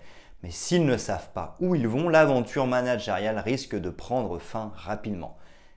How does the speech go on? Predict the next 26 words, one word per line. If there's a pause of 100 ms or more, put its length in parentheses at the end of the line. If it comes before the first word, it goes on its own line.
(120)
L'éternelle
histoire
des
moutons
de
Panurge
est
là
pour
nous
le
rappeler. (1600)
Savoir
comment
encadrer
une
équipe
n'est
pas
non
plus
qu'une
question
de
niveau
d'études.